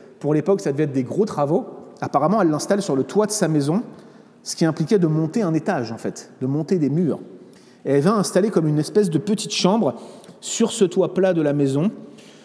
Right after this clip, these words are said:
Puis elle va l'équiper avec tout le confort de l'époque, à savoir un lit, une table, un siège et un porte-lampe. Voilà ce qu'était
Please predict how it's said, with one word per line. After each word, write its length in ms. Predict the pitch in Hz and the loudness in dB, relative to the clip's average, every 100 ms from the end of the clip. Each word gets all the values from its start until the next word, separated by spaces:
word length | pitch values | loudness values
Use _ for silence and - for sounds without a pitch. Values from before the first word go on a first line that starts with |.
| - | -20
Puis 120 | - | 2
elle 80 | 202 | 4
va 100 | 233 | 4
l'équiper 480 | 247 196 175 180 214 | 0 0 0 2 2
avec 240 | 165 147 | 2 -2
tout 120 | - 240 | 0 0
le 100 | 180 | 0
confort 720 | 185 170 170 170 143 131 - - - | 0 -2 0 2 0 -6 -16 -20 -14
de 120 | 135 151 | 0 2
l'époque, 440 | 143 180 196 - 98 - - - - - _ | 2 2 0 -2 -6 -12 -20 -20 -20 -20 _
à 80 | - | -2
savoir 480 | 165 151 165 143 165 | 0 2 2 0 0
un 100 | 147 | 0
lit, 220 | 160 269 - - - - - - - _ _ _ - - | 2 0 -4 -16 -18 -20 -20 -20 -20 _ _ _ -10 -4
une 140 | 131 | -2
table, 380 | 165 196 180 107 - - - - _ - - - - | 0 0 0 -2 -8 -20 -20 -20 _ -20 -20 -20 -12
un 100 | 135 | -8
siège 460 | 127 - 170 208 143 - - - - - - _ - | -6 0 0 0 -4 -10 -16 -20 -20 -20 -20 _ 0
et 80 | 143 | 0
un 100 | 139 | 2
porte-lampe. 640 | - 196 - 135 117 85 - - - - _ _ _ _ - - - | 0 0 -2 -4 -2 -8 -16 -20 -20 -20 _ _ _ _ -20 -20 -20
Voilà 280 | 120 151 226 | -6 -2 0
ce 140 | 226 160 | -2 -4
qu'était 460 | 151 - 170 202 | -4 -2 -2 -2